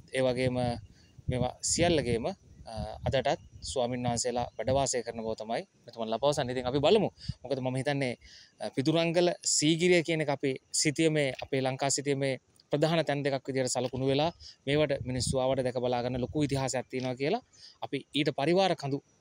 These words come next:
වලට අපිට දැක බලා ගන්න පේන්න තියෙන කඳු වලට අපි එන්නේ නැහැ. එන්න පුරුදු වෙලා නැහැ. ඉතින්, අ,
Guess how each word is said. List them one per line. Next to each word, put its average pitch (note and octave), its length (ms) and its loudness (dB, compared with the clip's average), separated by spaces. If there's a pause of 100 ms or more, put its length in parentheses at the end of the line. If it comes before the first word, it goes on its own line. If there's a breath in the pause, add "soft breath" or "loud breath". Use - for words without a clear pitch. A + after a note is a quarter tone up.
(220)
වලට C3+ 260 2 (560 soft breath)
අපිට C#3 180 0 (180)
දැක C#3 200 -2
බලා F3 220 4
ගන්න D#3 220 0
පේන්න F#3+ 320 4
තියෙන E3 200 2
කඳු C3+ 200 -2
වලට B2+ 200 0 (180)
අපි - 200 -6 (200)
එන්නේ A#2+ 220 -4
නැහැ. D#3 200 0 (120)
එන්න A#2 200 -8
පුරුදු A2+ 240 -4
වෙලා A#2+ 180 -2
නැහැ. C3 180 0
ඉතින්, B2 180 -2 (500 loud breath)
අ, A#2 80 -14